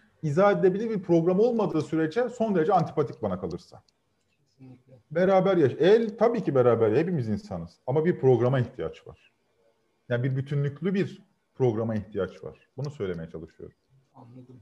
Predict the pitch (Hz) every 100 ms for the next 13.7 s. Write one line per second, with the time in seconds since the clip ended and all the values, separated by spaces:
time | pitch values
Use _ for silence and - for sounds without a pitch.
0 | _ _ _ _ - 156 254 214 180 180
1 | 180 - 165 190 - - 156 170 202 175
2 | 156 139 127 127 120 143 147 151 _ _
3 | _ _ _ 160 135 120 - _ _ _
4 | - 160 170 175 151 - 135 123 - 143
5 | 147 165 165 151 135 139 151 143 139 -
6 | 147 - 117 117 139 131 - 135 156 156
7 | 143 - 120 113 - 135 139 131 110 _
8 | _ _ _ 107 107 107 107 107 107 107
9 | 98 _ _ _ 131 127 143 135 139 135
10 | 135 135 135 127 117 139 139 143 151 135
11 | 113 117 139 - 135 - 127 131 143 131
12 | 139 147 143 143 - 147 139 143 135 131
13 | 131 127 131 123 107 98 87